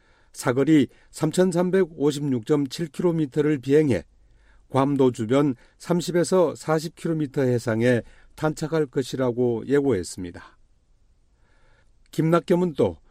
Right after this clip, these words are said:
이달 중순까지 괌도 포위 사격 방안을 최종 완성해 김정은 총사령관에게 보고한 뒤 발사 대기 상태에서 명령을 기다릴 것이라고 말했습니다.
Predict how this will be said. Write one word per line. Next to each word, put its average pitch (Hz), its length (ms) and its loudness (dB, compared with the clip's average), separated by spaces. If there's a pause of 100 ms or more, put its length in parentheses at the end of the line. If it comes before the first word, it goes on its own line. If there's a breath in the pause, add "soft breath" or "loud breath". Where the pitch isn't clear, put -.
(200)
이달 151 240 4
중순까지 127 800 0 (300 soft breath)
괌도 160 580 2
포위 180 300 2
사격 170 360 -2
방안을 151 580 0
최종 165 440 2
완성해 135 460 0 (580)
김정은 165 560 2
총사령관에게 127 1080 -2
보고한 143 500 0
뒤 95 160 -4 (560)
발사 143 400 4
대기 143 320 0
상태에서 117 800 0 (280 soft breath)
명령을 151 600 2
기다릴 147 400 -2
것이라고 113 760 -2
말했습니다. 107 640 -6